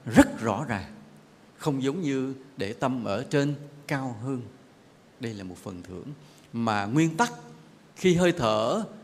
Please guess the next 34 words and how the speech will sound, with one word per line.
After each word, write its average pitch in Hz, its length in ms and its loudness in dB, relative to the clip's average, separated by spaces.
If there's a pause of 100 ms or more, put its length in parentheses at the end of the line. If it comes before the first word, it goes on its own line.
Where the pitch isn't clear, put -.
(120)
được 123 320 2
biết 220 200 6 (200)
rất 262 220 6
rõ 160 220 4
ràng, 123 380 2 (320)
thì 101 400 -2 (920)
cái 185 100 2
sự 139 280 4
loạn 117 360 6
động 104 240 2
trong 156 160 2
tâm 165 280 6 (220)
bị 101 340 -6
giảm 113 280 0
liền. 101 160 -4 (1000)
Nó 110 100 -6
liên 127 260 -2
quan 107 260 -6
đến 110 120 -4
như 139 120 -4
vậy. 87 180 -8 (420)
Nên 120 240 0
nó 120 80 -2
liên 123 280 0
quan 117 240 0
logic 123 420 2
với 147 100 -6
nhau 117 260 -4
qua 113 120 -4
hai 117 240 -4
bước. 143 220 -2 (1300)
Bước 151 160 -2
thứ 175 80 -4
nhất, 180 180 0